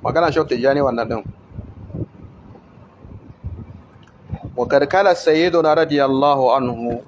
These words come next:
sayyidinsu, shugabansu kenan Shehu Tijjani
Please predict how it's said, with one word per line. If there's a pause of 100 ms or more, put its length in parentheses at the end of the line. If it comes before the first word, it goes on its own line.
(1900)
sayyidinsu, (600)
shugabansu
kenan
Shehu
Tijjani